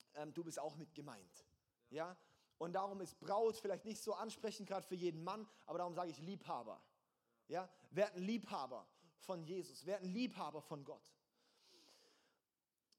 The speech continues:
Ähm, ganz oft haben wir das Bild oder das Verständnis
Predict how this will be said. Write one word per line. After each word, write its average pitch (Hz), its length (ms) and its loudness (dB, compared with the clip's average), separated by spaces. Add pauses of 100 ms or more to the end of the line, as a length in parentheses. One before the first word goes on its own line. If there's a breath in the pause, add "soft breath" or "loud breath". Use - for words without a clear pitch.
(1300)
Ähm, 202 360 2 (1900)
ganz 220 340 2
oft 233 280 -2
haben 220 140 0
wir 196 100 2
das 196 220 -2 (160)
Bild 247 360 -2
oder 180 140 -6
das 170 140 -4
Verständnis 185 880 -2